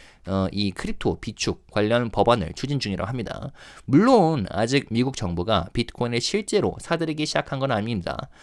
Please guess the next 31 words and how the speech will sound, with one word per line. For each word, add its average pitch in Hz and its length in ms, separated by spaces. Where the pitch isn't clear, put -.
다만 147 460
정치, 127 600
뭐, 95 200
규제, 123 440
어, 92 140
제도 160 300
측면에서 196 460
보면 123 340
언젠가 185 720
조만간 160 500
살 196 320
수도 190 300
있다는 160 680
가능성을, 131 840
어, 101 100
캐시우드가 117 720
얘기를 113 340
한 165 180
건데, 104 420
그 127 120
기대가 117 400
어디까지 123 720
제도화로 123 680
이어질지는 104 640
지켜볼 98 380
필요가 - 240
있겠죠. - 460
자, 185 120
마지막은 190 480
국내 196 340
소식입니다. 180 560